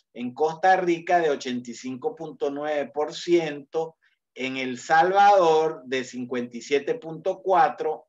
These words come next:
en Guatemala de cuarenta y uno punto cuatro, en Honduras de treinta y siete punto seis, en México. México no es parte de América Central, pero para esta gente de Internet World Statistics sí es.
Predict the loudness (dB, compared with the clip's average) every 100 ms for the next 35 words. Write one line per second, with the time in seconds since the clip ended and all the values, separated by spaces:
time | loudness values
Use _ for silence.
0 | -14 -8 -4 -4 -2 -4 -2 0 2 0
1 | -2 -12 -8 -6 -6 -8 -6 -6 -6 -8
2 | -10 -12 -8 -6 -2 2 2 0 -8 -10
3 | _ _ _ _ -8 -4 -4 0 0 2
4 | 0 0 -4 -6 -8 -8 -10 -2 -2 0
5 | -4 -6 -12 -8 -8 -4 0 2 2 -2
6 | -18 _ _ -4 -2 -2 -6 -4 -2 -2
7 | -4 -10 -8 -8 -8 -12 _ _ _ -8
8 | -2 0 0 -2 -2 -2 -2 2 2 2
9 | -2 -2 -2 -4 -6 -4 -4 -6 -4 2
10 | 2 2 -2 -4 -4 -4 -2 0 -2 -6
11 | -8 -6 -8 -8 -10 -10 -8 -4 -4 -4
12 | -8 -10 -12 -12 -12 -10 -10 -10 -8 -6
13 | -6 -8 -10 -6 -6 -6 -10 -8 -8 -8
14 | -8 -8 -8 -14 -14 -18 -10 -6 -6 -8
15 | _